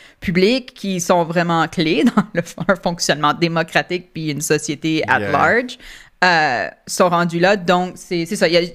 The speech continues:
Speaker 1: c'est juste beaucoup de mouvements, mais il y a eu beaucoup, beaucoup de travailleurs publics dans les derniers mois,
Speaker 2: Exact.
Speaker 1: euh, beaucoup par rapport à la santé, et on le voit dans d'autres pays aussi. Mais, euh, en ce moment, c'est, c'est en Angleterre. Puis je, c-, ça m'a juste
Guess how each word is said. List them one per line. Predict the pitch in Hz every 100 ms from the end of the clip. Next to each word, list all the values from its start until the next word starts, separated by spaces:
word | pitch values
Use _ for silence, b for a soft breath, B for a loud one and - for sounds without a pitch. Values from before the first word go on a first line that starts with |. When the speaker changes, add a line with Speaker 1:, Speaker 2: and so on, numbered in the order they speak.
| 190
Speaker 1:
c'est | 185 - 220
juste | 214 190
beaucoup | 208 240
de |
mouvements, | 220 214 208
mais | 190
il |
y |
a | 175
eu | 170 165 B B -
beaucoup, | 262 262 254
beaucoup | 220 214 214
de |
travailleurs | 175 190 185 185 180
publics | 185 180 175 175
dans | 175
les | 170
derniers | 165 160 165
mois, | 202 226 226 226 B
Speaker 2:
Exact. | 101 95 180
Speaker 1:
euh, | 175 170
beaucoup | 175 170
par | 170
rapport | 165 170 160
à |
la | 156 143
santé, | - 208 208 226 214 208 214 180
et | 165
on | 170
le |
voit | 165 190
dans | 190 170
d'autres | 170 175
pays | 190 175 170
aussi. | 151 - 160 233 B B B -
Mais, | 180 170 165
euh, | 156 147
en | 175
ce | 170 175
moment, | 170 175
c'est, | - 165 156
c'est | 170
en |
Angleterre. | 165 156 147 185
Puis | 190
je, | - - - B B B B _ _
c-, | - - - -
ça | - 240
m'a | 214
juste | 214 277 254